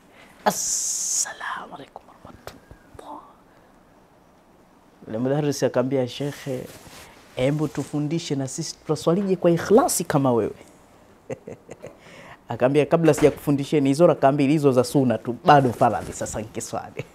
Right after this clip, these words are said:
<laughs> Yaani nikiswali utaona hiyo ikhlasi yake hatari kweli. Haya mambo si. Kuna ikhlas na istikhlas. Na ikhlas ya hakika hata Ibilisi hawezi kuiona wala kuiharibu,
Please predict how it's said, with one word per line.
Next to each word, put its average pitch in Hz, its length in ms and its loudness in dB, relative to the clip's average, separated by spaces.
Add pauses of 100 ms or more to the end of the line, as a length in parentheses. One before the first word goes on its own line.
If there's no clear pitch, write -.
(160)
<laughs> - 300 -20
Yaani 135 220 -2
nikiswali 175 540 4
utaona 151 340 4
hiyo 131 180 4
ikhlasi 131 540 0
yake 180 340 4
hatari 131 420 0
kweli. - 240 -8
Haya 151 300 -6
mambo 127 320 -8
si. - 200 -18 (2000)
Kuna 107 220 -6
ikhlas 131 800 -2
na 104 140 -4
istikhlas. - 1000 -6 (1600)
Na 127 120 4
ikhlas 170 480 4
ya 165 140 6
hakika 139 640 0 (960)
hata 135 200 2
Ibilisi 143 500 4
hawezi 131 440 6
kuiona 131 540 4
wala 127 200 6
kuiharibu, 147 720 0